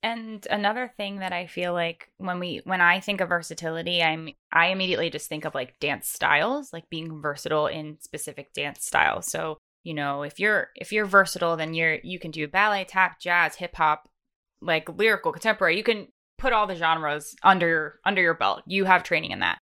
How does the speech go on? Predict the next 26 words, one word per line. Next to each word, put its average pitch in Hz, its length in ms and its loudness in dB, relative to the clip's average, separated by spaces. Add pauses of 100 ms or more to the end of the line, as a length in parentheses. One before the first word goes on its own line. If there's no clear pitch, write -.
(160)
But 214 120 6
I 208 80 6
think 240 180 0
it 262 80 -4
goes 220 240 2
even 175 220 0
further 196 320 2
than 165 160 -6
that. 156 160 2
I 165 80 -2
think 196 260 -6
that 165 220 4 (260)
even 214 320 2
while 190 160 8
we 185 120 -2
were 180 100 0
listening 175 440 0
to 165 320 -2
Brittany 160 280 -2
and 196 160 4
Eliza's 165 560 0 (160)
beautiful 190 420 2
careers 180 400 2
that 175 120 -8
they've 156 140 0
had, 190 460 0